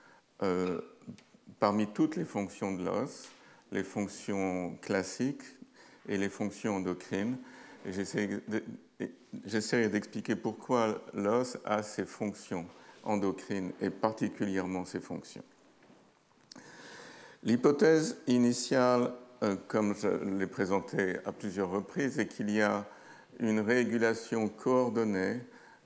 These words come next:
de nature endocrine entre, euh, euh, la croissance osseuse, le métabolisme énergétique et la reproduction. Et en testant cette fon-, cette hypothèse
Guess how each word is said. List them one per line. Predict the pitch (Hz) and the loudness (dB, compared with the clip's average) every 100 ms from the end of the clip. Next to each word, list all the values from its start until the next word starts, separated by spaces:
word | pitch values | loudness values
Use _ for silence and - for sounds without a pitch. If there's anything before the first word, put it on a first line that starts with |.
| 92 | -2
de | 101 | 2
nature | 104 110 - 135 | 4 2 2 2
endocrine | 120 113 107 107 - 101 110 143 143 - - - - - | 2 4 2 0 -2 -2 0 -2 -6 -16 -20 -20 -16 -2
entre, | 104 101 98 - - - | 2 4 2 -6 -12 -2
euh, | 104 98 95 95 - - - - - - | 2 4 4 4 2 -4 -16 -20 -18 -2
euh, | 101 92 92 - - - - - - - - - - - | 2 2 0 -2 -6 -10 -16 -20 -20 -20 -16 -12 -12 -4
la | 113 107 - - | 0 2 0 -6
croissance | - - 151 143 127 | -2 0 2 0 0
osseuse, | 120 110 - 107 117 143 156 - - | -2 -4 -2 0 2 0 -4 -10 -4
le | 107 | 2
métabolisme | 110 131 147 123 120 113 107 | 4 4 2 4 4 2 0
énergétique | 110 104 101 101 104 151 151 165 | 0 2 0 -2 -2 -2 -2 0
et | |
la | 110 | 0
reproduction. | 104 107 - 104 95 - - - - - - - - - - | 2 0 0 -4 -4 -8 -12 -16 -18 -20 -20 -20 -20 -20 -8
Et | - 101 101 - - - - | 0 2 2 0 -6 -18 -8
en | - 107 | 0 0
testant | - 147 143 - 139 135 | 4 2 2 4 4 4
cette | - 110 - | 4 0 0
fon-, | - - - | -2 -2 -2
cette | - 107 98 - - - - - - - - - - - _ - | 2 2 2 -4 -14 -18 -20 -20 -20 -20 -20 -20 -20 -20 _ -2
hypothèse | 131 127 135 - - 127 117 117 110 - | 0 4 2 4 2 4 6 4 0 -6